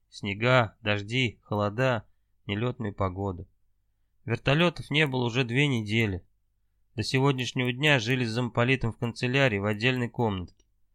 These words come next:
Прохладно было, но держались стойко до последнего. И вот холод все же победил. Моржей из нас не получилось, спешно перебрались в палатку к любимому личному составу.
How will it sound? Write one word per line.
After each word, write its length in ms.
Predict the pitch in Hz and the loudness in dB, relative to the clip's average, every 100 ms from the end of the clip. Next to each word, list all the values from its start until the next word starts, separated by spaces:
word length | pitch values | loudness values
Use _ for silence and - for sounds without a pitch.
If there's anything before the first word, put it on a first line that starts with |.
| _ _ _ - | _ _ _ -4
Прохладно 600 | 120 107 123 135 131 123 | -2 0 4 4 4 0
было, 320 | 117 104 92 | 0 0 0
но 160 | 98 135 | -2 -2
держались 540 | 127 104 123 131 - | -2 0 0 0 -2
стойко 360 | - 123 135 110 | -2 0 0 -2
до 120 | 107 | -2
последнего. 760 | 120 110 107 107 98 92 90 - _ _ _ _ _ - | -2 -2 -2 -2 -2 -6 -8 -12 _ _ _ _ _ -4
И 80 | |
вот 240 | 127 160 - | 0 2 0
холод 380 | - 165 139 - | 0 2 2 0
все 240 | - 147 | 0 0
же 120 | 123 | 0
победил. 680 | 107 120 120 113 110 98 - _ _ _ _ _ 117 | -2 -2 0 0 0 -2 -4 _ _ _ _ _ 0
Моржей 460 | 131 127 156 160 | 0 2 2 2
из 100 | 123 | 2
нас 240 | 147 123 120 | 0 0 -4
не 100 | 113 | -4
получилось, 760 | 135 135 - 185 160 135 - _ _ _ | -2 -2 0 2 2 0 -4 _ _ _
спешно 460 | - 175 175 135 - | -2 2 2 0 0
перебрались 580 | 127 120 143 143 120 | 2 2 2 2 0
в 60 | - | 0
палатку 480 | 120 123 139 - - | 2 4 4 2 -6
к 100 | 113 | -4
любимому 460 | 117 127 131 113 | -2 0 0 0
личному 340 | 120 120 110 107 | 0 -2 -4 -2
составу. 640 | 110 104 - 98 92 90 | -2 -2 -2 -2 -2 -6